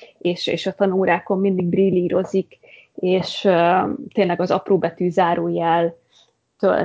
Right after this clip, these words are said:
mindent, ö, <laughs> kívülről tud, és, ö, és minden varázslatot elsőre százhúsz százalékosan be tud mutatni. Azért a való életben, akárhányszor ugye veszéllyel kellett szembenéznie, ő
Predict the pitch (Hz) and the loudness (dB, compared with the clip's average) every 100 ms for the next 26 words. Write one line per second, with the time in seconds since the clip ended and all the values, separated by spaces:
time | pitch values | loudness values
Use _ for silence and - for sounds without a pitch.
0 | 180 185 175 165 170 175 - - 175 180 | -2 -4 -2 0 0 -4 -8 -2 0 0
1 | 214 - 220 202 - _ 220 208 190 185 | -4 -2 -2 -2 -8 _ 0 2 4 4
2 | 175 185 - 175 180 - - - _ - | 2 0 -2 0 0 -2 -14 -20 _ -4
3 | 170 170 - - 165 156 - - - 196 | -4 -4 -6 0 2 2 0 -6 -4 -2
4 | 175 202 185 170 175 175 175 175 170 165 | 0 0 0 2 2 -2 -4 -4 0 0
5 | 175 - 175 170 165 160 - - _ _ | -2 -2 -2 0 0 -2 -4 -14 _ _
6 | - 175 - 190 - 175 175 175 - - | -2 -2 -2 -8 -4 -4 -2 -4 -4 -6
7 | 196 - 185 175 165 - 185 196 196 180 | -10 -8 -6 -6 -8 -6 -4 -2 -2 -2
8 | 185 196 196 - 220 214 - _ _ - | -4 -4 -4 -2 0 0 -4 _ _ -6
9 | 156 180 - 170 190 208 247 233 202 190 | -4 -2 -4 -2 0 2 2 4 2 2
10 | 190 185 190 - 190 190 180 - 196 175 | -2 -2 -4 -2 -2 -2 -6 -6 -6 -6
11 | - 180 175 170 - _ _ _ - 202 | -4 -2 -2 -4 -8 _ _ _ -2 -2
12 | - 214 190 180 196 190 185 _ 190 196 | 2 4 4 2 2 2 0 _ -2 0
13 | 196 202 202 208 220 202 196 - 190 190 | 2 4 4 4 4 4 2 2 2 2
14 | 208 | 0